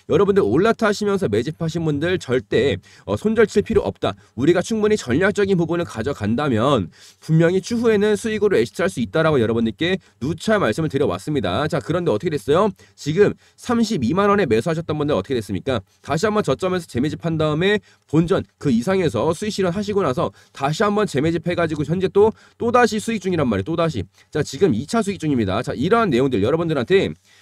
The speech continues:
이 올라타면서 매집했다라고 해가지고 그냥 물 타고 끝나는 게 아니라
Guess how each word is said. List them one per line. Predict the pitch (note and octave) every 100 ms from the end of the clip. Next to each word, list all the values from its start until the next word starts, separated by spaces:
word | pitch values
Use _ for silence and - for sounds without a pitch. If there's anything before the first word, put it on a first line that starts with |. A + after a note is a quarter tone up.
| _ _
이 | - G#3+
올라타면서 | G3 A2+ G#3 B3 - B3+ A#3 A3
매집했다라고 | C3+ F#3+ F#3+ F#3+ F3+ F3 E3
해가지고 | G3 F#3+ E3+ D#3
그냥 | C3+ F3 F#3+
물 | A#2 D3
타고 | G3 F3
끝나는 | G#3 A3 A3 G3+
게 | A3
아니라 | B2 A2 F2 B2 G#2+